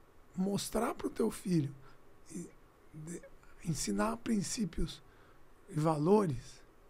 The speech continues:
é muito mais difícil. Porque as pessoas não têm, não sabem ou se esquecem os valores. Essa é a ba-, verdade. Nós temos um presidente da República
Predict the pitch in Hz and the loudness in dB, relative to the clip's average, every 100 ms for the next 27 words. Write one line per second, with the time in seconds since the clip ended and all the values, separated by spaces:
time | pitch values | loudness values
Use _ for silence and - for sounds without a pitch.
0 | - - - - 165 170 196 226 208 - | -20 -20 -18 -4 0 2 4 2 0 -2
1 | 165 160 147 - - 151 - - - - | 0 2 0 -4 -6 -12 -14 -18 -20 -20
2 | - - - - - - - - - - | -20 -20 -20 -20 -20 -20 -20 -20 -4 -2
3 | - 185 - - - - - - - - | 2 0 0 -10 -18 -18 -18 -18 -16 -16
4 | - - - - - - - - - - | -16 -16 -12 -12 -4 -2 0 0 0 -6
5 | - - - - - 240 311 - 269 269 | -14 -20 -20 -20 -6 -2 -2 0 2 2
6 | 311 214 196 - - - - - - 214 | 0 -2 -4 -8 -20 -20 -20 -20 -8 -6
7 | 262 - 240 294 277 196 170 165 175 180 | -4 -2 -2 0 -2 -2 -6 -12 -12 -12
8 | - - - - - - 226 226 339 311 | -14 -18 -20 -20 -18 2 4 4 2 -4
9 | - 208 233 302 - 170 135 131 139 135 | -2 0 0 0 -2 0 0 0 -2 -2
10 | 131 123 - - - - 202 185 175 151 | -4 -6 -12 -16 -14 -6 -6 -4 -4 -4
11 | 151 143 139 - - - - - - 135 | -6 -6 -10 -12 -14 -16 -16 -18 -12 -10
12 | - 226 269 330 254 190 202 196 156 202 | -4 -2 0 2 4 4 4 4 2 2
13 | 214 233 - | -2 -2 -6